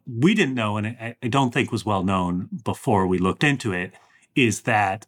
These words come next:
these shifts in sentiment are not symmetric. Uh, and so, you know, when we looked at the data and we sort of crunched the numbers,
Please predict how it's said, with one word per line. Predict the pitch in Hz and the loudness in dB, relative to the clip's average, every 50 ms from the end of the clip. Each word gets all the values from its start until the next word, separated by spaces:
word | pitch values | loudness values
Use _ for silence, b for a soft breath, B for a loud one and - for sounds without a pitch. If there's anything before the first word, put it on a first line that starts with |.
| _ _ _ | _ _ _
these | 131 120 110 120 117 110 107 104 101 98 - - - - | -8 -2 2 2 4 4 4 4 2 0 -2 -6 -8 -8
shifts | - - - - - 139 120 - - - | -6 -2 0 2 2 2 0 -2 -4 -4
in | 117 | -4
sentiment | 101 - 127 104 - 110 98 95 87 90 87 - b b b b b b b b _ | -2 -2 -2 -4 -2 -4 -4 -4 -4 -4 -6 -10 b b b b b b b b _
are | 135 123 107 101 101 | 2 2 4 4 2
not | 98 104 110 107 110 113 - | 2 2 2 2 2 0 -2
symmetric. | - - 107 92 - - - - - _ _ _ _ _ _ _ _ _ _ _ _ | -4 -4 -4 -4 -6 -8 -12 -16 -16 _ _ _ _ _ _ _ _ _ _ _ _
Uh, | - 123 95 92 98 - | 0 0 0 0 0 0
and | 110 104 98 | 0 0 0
so, | - - 120 101 98 98 | 0 0 2 2 2 2
you | 107 135 117 | 0 0 -2
know, | 113 127 | 0 2
when | 131 107 101 98 | 2 4 4 4
we | 110 113 107 104 104 98 98 95 | 4 4 4 2 2 0 -2 0
looked | 98 107 104 107 | 0 -2 -2 -2
at | - 98 | -4 -4
the | 104 107 | -2 0
data | 139 131 117 110 | 0 0 0 -2
and | 101 95 95 | -4 -6 -8
we | 92 | -10
sort | - - | -10 -12
of | 107 110 | -12 -8
crunched | - 110 90 - | -8 -8 -6 -6
the | 113 | -6
numbers, | 98 90 87 87 85 82 80 - | -6 -6 -6 -8 -8 -8 -10 -12